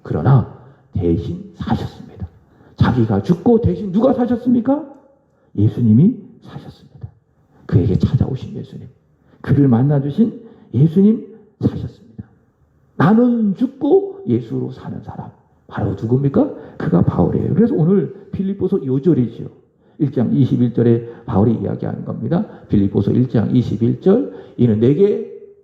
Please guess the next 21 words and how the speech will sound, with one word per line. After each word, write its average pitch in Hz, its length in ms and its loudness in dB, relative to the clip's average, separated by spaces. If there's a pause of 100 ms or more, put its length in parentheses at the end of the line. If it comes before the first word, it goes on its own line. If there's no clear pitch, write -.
(360)
사는 107 380 -10
것이 - 320 -8 (260)
그리스도니 - 640 -2
죽는 113 400 -2
것도 - 880 -2
유익함이라." - 880 -6 (200)
주님을 320 340 2
만났어요. 175 640 -2
그래서 254 320 -2 (380)
바울이 277 720 2
죽었잖아요. 247 640 -4
그런데 175 240 0
내 165 60 4
속에 160 240 0
누가 139 240 -2
사신다고요? 165 680 -4 (340)
주님이 233 440 0
사신다. - 560 -8 (400)
내 113 140 2
속에 123 540 0
그리스도가 113 600 0